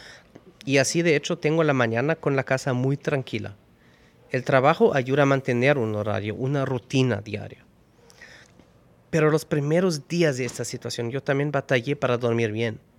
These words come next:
La situación asustaba mucho y la verdad sigue siendo así.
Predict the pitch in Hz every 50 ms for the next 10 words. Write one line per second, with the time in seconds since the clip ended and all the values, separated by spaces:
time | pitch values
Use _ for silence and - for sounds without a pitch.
0 | _ - - - _ _ _ _ - - 127 123 - - 139 - 131 123 - 143
1 | 123 113 127 - 143 - - 135 131 131 127 127 135 143 143 139 - - - 104
2 | 101 120 120 117 110 - - _ 143 131 131 127 127 123 123 135 143 - - -
3 | 165 165 170 156 - 165 180 165 131 123 - - 147 117